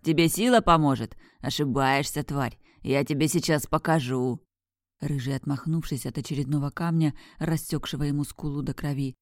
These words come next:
шипя от боли и ярости, подскочил ко мне. Схватив за грудки, приподнял, заставив повиснуть и чуть не задохнуться, потому что воротник чересчур сильно врезался в горло. Царапалась, как кошка, стараясь добраться до его лица,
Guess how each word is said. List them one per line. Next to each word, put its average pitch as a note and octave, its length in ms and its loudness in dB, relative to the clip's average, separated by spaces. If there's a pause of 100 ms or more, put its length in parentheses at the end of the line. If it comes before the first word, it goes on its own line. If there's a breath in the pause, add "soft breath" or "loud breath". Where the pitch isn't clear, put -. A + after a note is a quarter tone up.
(200)
шипя F3 460 4
от D3 120 -2
боли D#3 320 0
и C#3+ 100 0
ярости, D3 640 -4 (220 soft breath)
подскочил C#3+ 580 -6
ко C#3 180 -6
мне. C3+ 320 -4 (580)
Схватив E3 480 0
за D#3+ 100 2
грудки, F3 560 -2 (320 soft breath)
приподнял, E3 720 2 (260 soft breath)
заставив D#3+ 640 -2
повиснуть D#3+ 540 0
и C#3 60 -8
чуть D#3+ 200 -6
не E3 100 2
задохнуться, D#3 800 -2 (240 soft breath)
потому C#3 280 -4
что - 160 -6
воротник D3+ 500 -2
чересчур B2 480 -8
сильно C#3+ 380 -4
врезался B2+ 480 -6
в - 80 -12
горло. B2 420 -6 (560)
Царапалась, G3 480 2
как F3+ 280 -2
кошка, D3+ 380 -4
стараясь D3+ 360 -4
добраться D#3+ 460 0
до C#3+ 80 -4
его D#3 160 -2
лица, D#3 460 -4